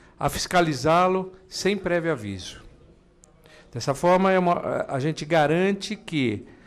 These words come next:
eh, as pessoas que eventualmente pensam em utilizar desse benefício apenas pra ter um desconto de, de impostos, ele tem que estar sujeito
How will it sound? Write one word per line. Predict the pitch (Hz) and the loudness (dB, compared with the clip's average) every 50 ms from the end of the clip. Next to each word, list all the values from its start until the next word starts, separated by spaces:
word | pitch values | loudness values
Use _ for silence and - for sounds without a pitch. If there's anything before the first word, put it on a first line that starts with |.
| - - - _ _ | -20 -20 -20 _ _
eh, | - - 135 135 131 131 127 123 127 - | -6 -4 -4 -2 -2 -2 -2 -2 -4 -4
as | - - - | -6 -8 -4
pessoas | - 156 139 - - - 196 202 202 202 202 | -2 -2 -2 -2 -4 -2 0 0 0 0 -2
que | 202 - 175 165 147 | -6 -6 -4 -2 0
eventualmente | 139 135 151 151 147 147 143 135 131 123 117 - - | 0 0 0 -2 0 0 -2 -2 -2 -4 -4 -6 -6
pensam | - 170 156 143 127 117 - - 123 | -4 -2 -2 -2 -2 -4 -4 -6 -4
em | 131 139 | -4 -2
utilizar | 143 135 139 - 190 180 185 165 135 120 139 135 127 117 113 104 | -4 -4 -4 -6 -6 -4 -4 -4 -2 0 2 2 2 2 0 0
desse | 113 139 147 147 - 147 | -2 -2 -2 -2 -4 -4
benefício | 143 151 147 143 120 - - 151 135 117 - 139 131 | -4 -4 -2 -4 -6 -6 -6 -6 -6 -6 -4 -6 -6
apenas | 131 - 165 170 165 156 - - | -4 -2 -2 -2 -2 -2 -6 -6
pra | - 147 131 117 117 127 | -2 0 0 0 0 -2
ter | - - 143 131 | -4 -4 -4 -2
um | 135 135 | -2 -4
desconto | 127 - - - - 151 175 196 196 196 - - 113 104 | -4 -6 -10 -8 -4 -4 -2 -2 -2 -6 -6 -8 -8 -8
de, | 98 104 110 107 101 101 113 - | -8 -10 -10 -10 -10 -10 -12 -12
de | - 110 | -14 -14
impostos, | 98 - - 135 147 165 165 - - - - - - - - - - - - - - - - - - _ _ 143 | -12 -8 -6 -2 -2 -2 -2 -4 -8 -16 -18 -20 -20 -20 -20 -20 -20 -20 -20 -20 -20 -20 -20 -20 -20 _ _ -8
ele | 131 127 143 143 147 160 | -6 -4 -4 -2 -2 -4
tem | 156 151 - 156 143 | -4 -6 -8 -8 -8
que | 135 - | -8 -8
estar | - 151 143 143 | -4 -4 -4 -4
sujeito | - - 147 127 113 123 127 131 139 139 135 - 156 | -2 -4 -4 -2 -2 0 0 0 0 -2 -6 -10 -10